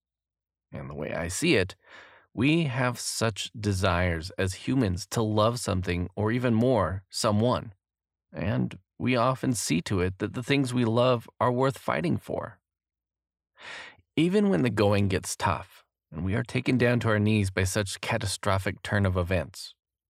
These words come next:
we can learn from whatever it may be and rise above it. And while things such as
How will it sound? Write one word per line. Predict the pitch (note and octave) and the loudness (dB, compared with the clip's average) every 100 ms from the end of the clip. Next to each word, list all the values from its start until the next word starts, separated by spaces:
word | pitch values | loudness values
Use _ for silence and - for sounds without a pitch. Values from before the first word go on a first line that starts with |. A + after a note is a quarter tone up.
| _ _ | _ _
we | - - A#2+ A2+ | -10 -6 -6 -4
can | A#2 A#2+ | 0 2
learn | A2 A2 G#2+ | 4 2 0
from | - F#2 | 0 -2
whatever | E2+ - A#2 A#2+ A2 | -2 0 0 0 -2
it | G2 G#2+ | 0 -2
may | G#2 G2+ | 0 0
be | G2+ G2+ E2 A2 - | 0 -2 -2 -8 -14
and | D#2 E2+ | -10 -4
rise | E2+ A2+ A2 | -2 0 0
above | G2+ G2+ F2 | 2 2 0
it. | - - _ _ _ _ _ - | -4 -16 _ _ _ _ _ -2
And | B2 A#2+ | 0 2
while | C3+ D3+ | 2 0
things | - D3+ D#3 D3 | 0 2 2 2
such | C#3 C3 | -2 0
as | A#2+ | -2